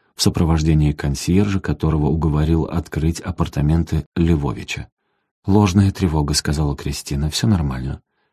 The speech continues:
"Я только что говорила с Львовичем, он в оон". "Вот видите, зря вы беспокоились", — жизнерадостно ответил Макер, "а я уже как раз подходил к его номеру".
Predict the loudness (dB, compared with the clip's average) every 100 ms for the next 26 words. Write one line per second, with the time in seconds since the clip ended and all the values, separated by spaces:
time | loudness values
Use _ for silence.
0 | _ 2 4 4 0 0 0 2 4 4
1 | 2 0 -2 -2 0 -2 -4 -4 -4 -2
2 | -2 -2 _ -2 0 -2 -4 -10 -14 _
3 | _ _ _ 0 0 2 2 4 2 2
4 | 0 0 2 2 0 -4 -6 -2 2 4
5 | 2 -2 _ 2 4 6 4 4 2 0
6 | 0 0 2 0 0 -2 -2 0 -2 -2
7 | _ _ 2 4 4 4 2 0 -2 0
8 | 0 0 -2 -2 0 2 0 2 2 2
9 | 0 -2 -2 -4